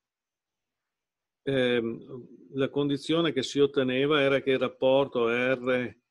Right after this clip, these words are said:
eh, su T K, che era il rapporto fra,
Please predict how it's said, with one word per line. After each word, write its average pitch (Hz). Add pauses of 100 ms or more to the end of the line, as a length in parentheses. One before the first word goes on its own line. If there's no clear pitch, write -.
(720)
eh, 110
su 120
T -
K, 120
che 117
era 120
il 117
rapporto 120
fra, 117